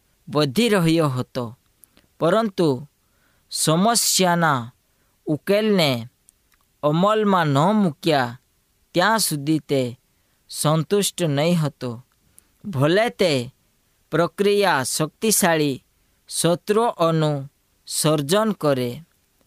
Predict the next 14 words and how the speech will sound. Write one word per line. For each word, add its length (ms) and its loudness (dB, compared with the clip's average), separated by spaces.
પણ 340 0
નેહમ્યા 540 -2
પાંચમો 520 0
અધ્યાય 640 -2
સાતથી 840 0
બાર 380 2
સુધી 600 -2
શું 320 0
ચાલી 400 2
રહ્યો 360 2
છે 280 -4
અને 300 2
તેની 400 0
સામે 460 0